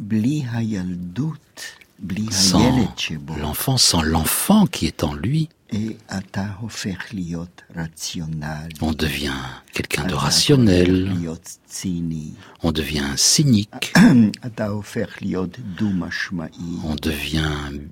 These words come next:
Speaker 2: à deux faces.
Speaker 1: Ata el becha et ha timahon sheyesh
Speaker 2: Il n'y a
Speaker 1: yesh.
Speaker 2: pas cette naïveté qu'il y a chez l'enfant.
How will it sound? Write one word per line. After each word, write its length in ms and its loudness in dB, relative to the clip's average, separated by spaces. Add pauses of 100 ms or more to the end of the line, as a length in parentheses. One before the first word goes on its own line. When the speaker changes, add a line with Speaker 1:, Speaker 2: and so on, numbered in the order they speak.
(960)
Speaker 2:
à 120 0
deux 160 6
faces. 640 0 (140)
Speaker 1:
Ata 500 -8 (640)
el 320 -4
becha 720 -8 (400)
et 160 -8 (140)
ha 200 -6 (340)
timahon 920 -4 (640)
sheyesh 920 -12 (340)
Speaker 2:
Il 180 -2
n'y 140 2
a 40 2
Speaker 1:
yesh. 160 -6
Speaker 2:
pas 420 2
cette 380 -4 (500)
naïveté 760 -4
qu'il 320 -8
y 80 -4
a 140 -6 (220)
chez 200 0
l'enfant. 440 -4